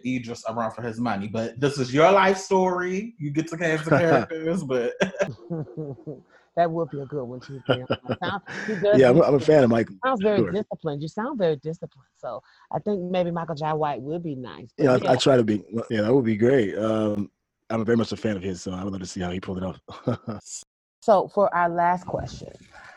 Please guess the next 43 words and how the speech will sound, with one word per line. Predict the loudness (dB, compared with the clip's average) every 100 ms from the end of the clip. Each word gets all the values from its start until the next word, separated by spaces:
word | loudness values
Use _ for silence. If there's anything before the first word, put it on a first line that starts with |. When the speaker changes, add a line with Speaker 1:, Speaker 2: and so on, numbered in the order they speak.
| _
Speaker 3:
and | 0 2
then | 2
you | 2
can | 2 0
answer | -2 -2
this | -6 -4
in | -4
however, | -2 2 4 4 2
but | 0 0
it's | 0 0
an | -2 0
either | 2 4
or | 4 6 6
question, | 6 4 2 0 -2 -2 -4 _ _
and | 2 4
you |
don't | 4 2 2
have | 0
to | 2 2
elaborate | 4 2 2 0 -2
if | -6
you | -8
don't | -4 -4 -4
want | -4 -6 -10
to. | -12 -12 _ _ _
It | 0
can | 0 0
be, | 2 2 -2 -4
you | -2
can | 2
look | 2 4
at | 2
it | 2
from | -2 -4
any | -4
point | -6 -6 -6
of | -6
view. | -8 -8 -12 _ _ _
But | -20
the | -4
question | -2 -2 -2 -6
is, | -6 -12 -20 _ _ _ _ _ -20 _ _ -4
top | 2 4 2